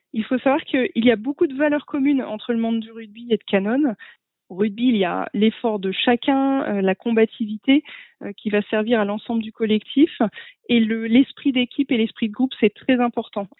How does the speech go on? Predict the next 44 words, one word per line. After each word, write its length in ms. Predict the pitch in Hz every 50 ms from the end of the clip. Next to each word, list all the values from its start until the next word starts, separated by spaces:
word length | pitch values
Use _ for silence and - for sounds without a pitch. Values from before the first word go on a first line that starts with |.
| _ -
Et 80 | - 185
chez 160 | - - 196
Canon, 300 | - 214 208 226 247 247
on 80 | 247 226
se 60 | -
retrouve 280 | - 196 - - 208 - _
particulièrement 880 | - 247 - - - - 240 - - 247 233 233 226 220 220 226 247 277 - - - - _ _ 247
dans 240 | 185 180 196 202 196
le, 320 | 196 196 196 190 185 180
dans 220 | 175 180 180 180
le 180 | 180 175 180 185
terme 380 | - - 254 233 226 220 220 214
ensemble, 640 | 214 - - - 233 240 262 277 277 202 175 - 180
dans 160 | 180 185 185
le 180 | 185 190 - -
avancer 500 | 220 220 226 226 220 - - - 233 208
ensemble 560 | 196 196 - - - 233 240 254 262 254 202 - - - - - _ -
et 140 | - 185 185
avancer 380 | 185 190 196 202 - - 254 226
en 100 | 208 190
respectant, 600 | 202 226 - - - - 220 - - - 233 240 - - - - _ - -
euh, 320 | 190 180 180 185 180 180
en 100 | - 190
respectant 560 | 185 196 208 - - 233 220 - - 233 233
le 120 | 226 196 180
reste 320 | 180 220 233 - - 247
de 100 | 220 208
l'équipe 480 | 208 208 208 - - 247 277 - - 233 185 180 - - - - _ _
et 120 | - 185 185
tout 240 | - - - - 233
en 100 | 220 220
ayant 300 | 214 214 220 233 247 247
un 120 | 220 202
goût 220 | 190 185 196 220
de 100 | 208 208
l'effort 520 | 208 220 214 208 - _ - 254 262 262 247
et 100 | 226 196
un 120 | 190 190
goût 180 | 190 196 226 233
de 100 | 220 196
ce 80 | 185 - _
qui 140 | - - 185
est 40 | 180
bien 320 | 160 160 180 196 226 226